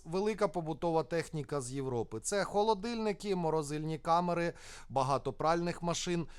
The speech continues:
сушильні машини, е, плити, духовки, все, що зв'язано з кухнею, окрім малої побутової.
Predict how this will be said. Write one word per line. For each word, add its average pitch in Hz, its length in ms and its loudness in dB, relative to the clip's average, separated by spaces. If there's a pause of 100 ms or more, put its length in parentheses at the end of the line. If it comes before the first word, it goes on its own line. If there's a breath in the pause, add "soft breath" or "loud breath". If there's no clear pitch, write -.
(140 loud breath)
сушильні 190 640 0
машини, 175 680 0 (320 loud breath)
е, 151 280 6
плити, 208 600 0
духовки, 185 800 2
все, 170 260 -2
що 175 160 -4
зв'язано 151 500 0
з - 60 -6
кухнею, 208 640 0 (100)
окрім 175 340 -2
малої 170 380 0
побутової. 147 840 0